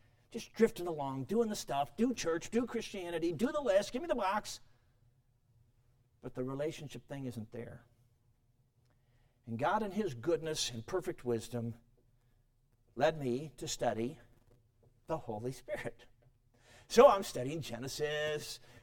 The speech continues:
Exodus, and wherever the, the Spirit is mentioned, I'm making notes. I still have these notes. Oh, wow, there's way more than I realized. And so, uh, you know, all through that year, I'm studying the Holy Spirit, Old Testament, now New Testament, and all this rich,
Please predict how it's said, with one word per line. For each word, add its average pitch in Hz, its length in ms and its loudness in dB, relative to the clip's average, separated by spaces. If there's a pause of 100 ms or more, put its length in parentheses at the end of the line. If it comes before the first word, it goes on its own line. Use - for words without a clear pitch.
Exodus, 156 680 4
and 135 100 -4
wherever 156 380 2
the, 151 320 6
the 143 80 -4
Spirit 165 340 2
is 151 140 -6
mentioned, 160 380 -4
I'm 151 180 -2
making 156 340 -2
notes. 151 360 0
I 160 60 -2
still 151 260 -4
have 131 240 -4
these 127 200 -6
notes. 120 460 -4 (360)
Oh, 143 260 6
wow, 139 300 2
there's 120 220 -2
way 151 260 4
more 156 200 -2
than 135 100 -4
I 127 60 0
realized. 123 580 -2 (340)
And 143 140 -2
so, 165 300 6 (180)
uh, 135 200 2 (240)
you 160 100 2
know, 151 320 6
all 214 540 12
through 226 200 2
that 190 220 6
year, 165 260 2
I'm 131 120 -6
studying 220 520 -2
the 185 140 4
Holy 180 300 2
Spirit, 135 460 -2
Old 220 260 8
Testament, 143 360 -4
now 202 200 -2
New 214 260 0
Testament, 147 480 -4
and 147 100 -2
all 202 280 6
this 151 200 -4
rich, 190 480 2